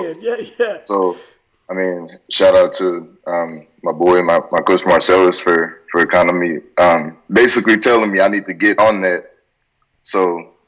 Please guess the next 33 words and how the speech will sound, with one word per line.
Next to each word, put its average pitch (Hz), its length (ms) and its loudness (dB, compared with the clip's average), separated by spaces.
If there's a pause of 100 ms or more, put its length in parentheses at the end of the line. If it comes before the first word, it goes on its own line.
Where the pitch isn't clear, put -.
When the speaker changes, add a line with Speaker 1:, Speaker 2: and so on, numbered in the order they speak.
Speaker 2:
um, 90 240 -4
you 92 60 -6
know, 90 100 0
I've 92 140 4
really 95 220 0
been 90 180 -2
on 90 160 2
that 82 120 0
hard, 87 380 2
and, 85 260 -8
and 87 120 -4
I've 92 120 2
been 95 140 -2
saying, 98 360 0
you 95 80 0
know, 85 440 2
for 85 400 0
this 92 160 -4
next 95 240 2
Raw 87 140 4
Nationals, 90 440 2
I 92 80 4
wanna 95 180 0
go 90 220 2
in 87 100 -2
there, 85 200 -4
like, 78 300 -4
thick, 95 340 0
like, 80 180 0
one 92 140 4
of 85 80 -2
the 85 60 -6
biggest 92 640 0